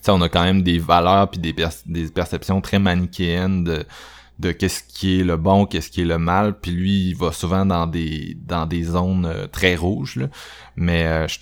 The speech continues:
trouve qu'il réussit quand même à créer des, des, des trucs avec son personnage qui font que ça garde l'ambiguïté, bref. Et c'est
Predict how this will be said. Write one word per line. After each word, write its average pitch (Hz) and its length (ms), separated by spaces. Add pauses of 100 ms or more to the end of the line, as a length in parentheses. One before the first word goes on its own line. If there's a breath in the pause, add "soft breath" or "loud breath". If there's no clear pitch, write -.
(140)
trouve 123 300
qu'il 95 320
réussit 95 280
quand 95 200
même 120 160
à 98 80
créer 95 680
des, 92 200
des, 85 440 (220)
des 95 160
trucs 110 260
avec 90 200
son 87 140
personnage 90 500
qui - 80
font 95 300
que 82 420 (540 soft breath)
ça 87 160
garde 101 220
l'ambiguïté, 85 640
bref. 80 420
Et 82 320
c'est 80 600